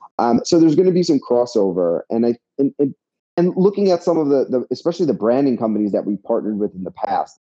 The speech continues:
a l-, like, we've worked with some where they did all of the branding and the content, and we took on the development and the, and the sh-, and Shopify Plus. You know,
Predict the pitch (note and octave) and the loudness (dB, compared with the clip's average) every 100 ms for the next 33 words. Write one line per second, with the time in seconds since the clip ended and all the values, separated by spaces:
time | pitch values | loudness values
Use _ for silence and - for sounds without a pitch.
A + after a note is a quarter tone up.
0 | - B2 B2+ B2+ - A#2 C#3+ G#2+ _ _ | 0 2 2 0 -2 0 0 -2 _ _
1 | _ _ - D#3 D3 D#3 D3 - C3+ B2+ | _ _ -2 0 2 0 -2 -2 0 0
2 | A2 A#2+ B2+ A2+ - A2 A2 C3+ A#2+ G#2 | 2 2 0 -2 -2 -2 0 0 -2 -2
3 | G#2+ G#2 G#2 G2+ F#2+ - F#2+ F#2+ G2 F#2 | -2 -2 -2 -4 -6 -6 -6 -4 -4 -4
4 | - G2 G#2+ G2+ G#2 G2 F#2+ F2+ F2+ F#2+ | -4 -4 -2 -2 -2 -2 -2 -2 -2 0
5 | G#2 D2 F2 F2 E2 D#2+ E2+ F2+ - - | 0 0 -2 -2 -2 -4 -6 -10 -10 -6
6 | F2+ - F2 - E2+ E2 - G#2 E2 _ | -6 -2 -4 -2 -4 -2 0 -2 -2 _
7 | _ _ _ - B2 A#2+ | _ _ _ 0 2 2